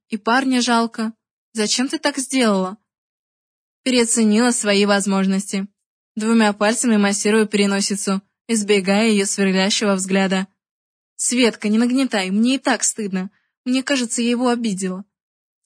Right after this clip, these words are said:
«Конечно, обидела. Он тебя теперь за километр обходить будет».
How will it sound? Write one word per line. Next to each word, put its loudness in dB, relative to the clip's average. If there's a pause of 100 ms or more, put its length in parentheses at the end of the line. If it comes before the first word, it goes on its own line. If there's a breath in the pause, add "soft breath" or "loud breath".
(120)
«Конечно, 0
обидела. 0 (300)
Он 0
тебя 0
теперь -4
за -4
километр 0
обходить -2
будет». -4